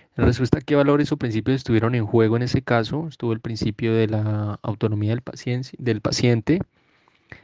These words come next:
la beneficencia del paciente y la no maleficencia. Eh, la pregunta de ¿fue una decisión individual o colectiva? Fue una decisión colectiva con todo mi equipo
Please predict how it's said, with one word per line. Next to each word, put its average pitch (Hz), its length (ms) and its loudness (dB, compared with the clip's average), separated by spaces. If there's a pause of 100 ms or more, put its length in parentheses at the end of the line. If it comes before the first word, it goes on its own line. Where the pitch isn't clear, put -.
(260)
la 113 120 2
beneficencia 113 680 4
del 123 140 0
paciente 127 600 -4 (640)
y 180 160 4
la 151 140 8
no 110 120 2
maleficencia. - 840 0 (1300)
Eh, 113 340 4
la 110 100 2
pregunta 113 380 -4
de 139 100 0
¿fue 123 120 -6
una 117 120 -6
decisión 123 380 -6
individual 113 460 0
o 113 60 -2
colectiva? 135 680 -2
Fue - 180 -2
una 120 140 0
decisión 113 340 -2
colectiva 113 540 0
con 120 200 -10
todo 104 260 -2
mi 113 100 -4
equipo 110 640 0